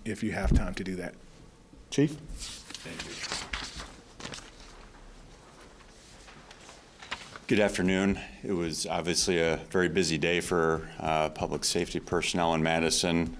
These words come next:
Speaker 2: um, along with these incidents and the severe weather, which we continue to see.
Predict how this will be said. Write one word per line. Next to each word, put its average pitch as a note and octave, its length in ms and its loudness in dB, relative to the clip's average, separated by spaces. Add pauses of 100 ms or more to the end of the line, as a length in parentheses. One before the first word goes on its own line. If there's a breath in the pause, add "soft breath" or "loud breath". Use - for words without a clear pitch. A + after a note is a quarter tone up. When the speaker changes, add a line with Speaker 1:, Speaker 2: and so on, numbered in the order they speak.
Speaker 2:
um, D2+ 640 2
along D2+ 400 4
with D2+ 160 4
these E2 480 4 (100)
incidents F2 760 4
and D2+ 300 0
the D2 120 2
severe D#2+ 320 4
weather, D#2+ 280 4
which D#2 220 2
we F#2 80 -2
continue D#2+ 400 2
to D#2 80 6
see. E2+ 400 4